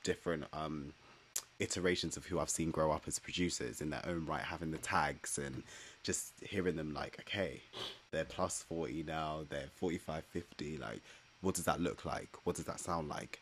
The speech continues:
Who are they giving to now? Um, what are their sound influences? How has trap influenced them? How has, you know, R and B's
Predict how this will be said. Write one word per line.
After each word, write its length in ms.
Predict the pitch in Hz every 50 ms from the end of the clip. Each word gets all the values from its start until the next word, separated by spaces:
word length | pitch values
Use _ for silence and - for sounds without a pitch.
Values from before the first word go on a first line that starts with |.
| - -
Who 100 | - 104
are 60 | 95 87
they 120 | 90 85
giving 320 | - 95 90 - 82 80 -
to 220 | - - 78 71
now? 320 | - - - - - - - - - - - - - - 85
Um, 440 | 87 85 82 80 80 76 73 71 - - -
what 180 | 87 95 90
are 60 | 78 -
their 160 | - 87 -
sound 340 | - - 95 92 92 87 87
influences? 560 | 80 - - 78 73 65 - - 71 71 -
How 140 | 85 82 85
has 100 | 90 -
trap 380 | - - - 113 107 - - -
influenced 560 | 78 80 - - 76 78 71 64 - - -
them? 220 | 80 73 71 67
How 240 | 76 85 85 85 87
has, 240 | 85 85 85 - - - - - - - -
you 120 | - 90 90
know, 360 | 85 80 78 78 76 67 58 - - - - _ _ - - - -
R 160 | 95 92 92
and 180 | 92 90 87 -
B's 400 | - 92 90 90 90 90 82 -